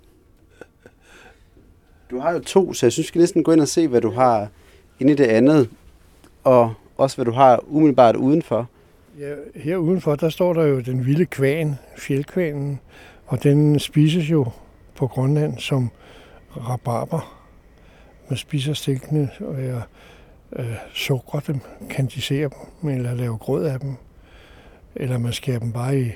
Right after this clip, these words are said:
Speaker 2: små stykker og putter ned i vand, og så giver det lidt smag til vandet. Og bladene kan man tørre og bruge som krydderi på steg og fisk.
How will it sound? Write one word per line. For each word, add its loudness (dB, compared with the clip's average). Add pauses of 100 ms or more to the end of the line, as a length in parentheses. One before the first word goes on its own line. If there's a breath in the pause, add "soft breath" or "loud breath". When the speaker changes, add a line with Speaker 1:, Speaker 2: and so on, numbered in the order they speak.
(680 soft breath)
Speaker 2:
små -6
stykker -2
og -6
putter -4
ned -2
i -4
vand, -6
og -6
så -8 (840 soft breath)
giver 0
det -4
lidt -6
smag -4
til -8
vandet. -8 (380 soft breath)
Og -10
bladene 2
kan -2
man -2
tørre -2
og -6 (380 soft breath)
bruge -4
som -4 (140)
krydderi -4 (120)
på -4 (220)
steg -8 (200)
og -20 (220 loud breath)
fisk. -8